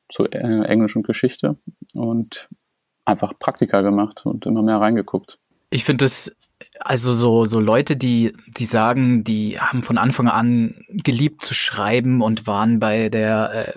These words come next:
Speaker 2: äh, Schülerzeitung und die das total so den string-, stringenten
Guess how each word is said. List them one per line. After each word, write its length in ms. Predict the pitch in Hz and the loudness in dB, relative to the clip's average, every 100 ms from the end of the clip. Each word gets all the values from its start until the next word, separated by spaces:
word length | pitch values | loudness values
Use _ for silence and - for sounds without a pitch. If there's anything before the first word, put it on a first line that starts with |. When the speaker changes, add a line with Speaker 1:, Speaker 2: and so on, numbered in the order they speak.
| - | -14
Speaker 2:
äh, 80 | 147 | -10
Schülerzeitung 1120 | - - 160 156 - - 113 131 139 127 127 127 | -8 0 4 4 2 -2 0 0 2 2 2 0
und 360 | 113 113 110 - | 2 2 2 -2
die 120 | 120 | 0
das 460 | 117 - - - - _ 135 - | 0 -2 -8 -10 -16 _ -12 -6
total 440 | 139 - 117 135 | -6 -2 2 2
so 80 | 131 | 2
den 240 | 123 131 107 | 0 0 -2
string-, 340 | - 110 110 - | -4 -6 -8 -10
stringenten 840 | - - 123 117 120 147 156 143 | -8 -2 0 2 0 0 2 2